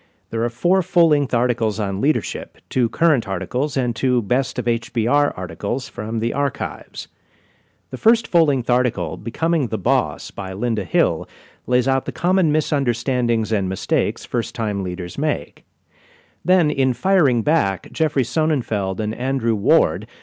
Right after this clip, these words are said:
talk to many prominent leaders about their career disasters and how they bounced back. The third full-length article is from the H B R archives.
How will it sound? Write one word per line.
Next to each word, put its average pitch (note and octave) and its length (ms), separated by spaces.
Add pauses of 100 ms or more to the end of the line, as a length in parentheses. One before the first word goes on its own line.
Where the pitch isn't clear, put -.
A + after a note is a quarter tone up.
(140)
talk C3 240
to - 80
many B2+ 220
prominent E3 520
leaders A#2 480
about A2+ 340
their A#2 200
career D3 420
disasters A#2+ 840
and A#2 160
how G2+ 160
they G2+ 100
bounced F2 460
back. F#2+ 500 (840)
The C#3 100
third A3 280
full-length D3+ 400
article B2 400
is A#2 140
from B2 220
the A#2 160
H B2 240
B A#2 120
R G#2+ 200
archives. - 760